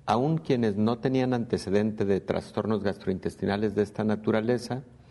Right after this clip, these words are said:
eh, hasta el treinta por ciento están teniendo alguna manifestación gastrointestinal.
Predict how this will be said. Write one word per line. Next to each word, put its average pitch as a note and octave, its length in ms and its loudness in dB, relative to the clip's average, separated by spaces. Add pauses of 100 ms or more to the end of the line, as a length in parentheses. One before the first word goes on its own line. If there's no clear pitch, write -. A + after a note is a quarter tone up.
(680)
eh, G#2 460 4 (180)
hasta - 300 2
el G2+ 120 2
treinta C3 380 0
por A2 140 -2
ciento A#2+ 420 0
están A#2 340 -2
teniendo G#2+ 540 0 (520)
alguna G#2+ 440 2
manifestación G2 720 -2
gastrointestinal. G#2 960 -2